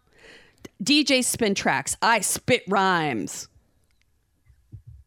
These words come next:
So then she goes down a little bit further and she's trying to figure out. So she says, and his name is Stan. So she says,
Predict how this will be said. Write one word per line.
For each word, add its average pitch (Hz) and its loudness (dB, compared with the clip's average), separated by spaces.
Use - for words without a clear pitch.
So 254 0
then 254 2
she 254 0
goes 220 0
down 208 2
a 202 2
little 196 2
bit 185 -4
further 190 0
and 180 0
she's - -2
trying 392 0
to 294 0
figure 196 -2
out. 170 0
So 214 -2
she 226 -4
says, 233 -2
and 214 2
his 185 -4
name 226 0
is 170 -2
Stan. 185 -2
So - -6
she 240 -4
says, 220 -2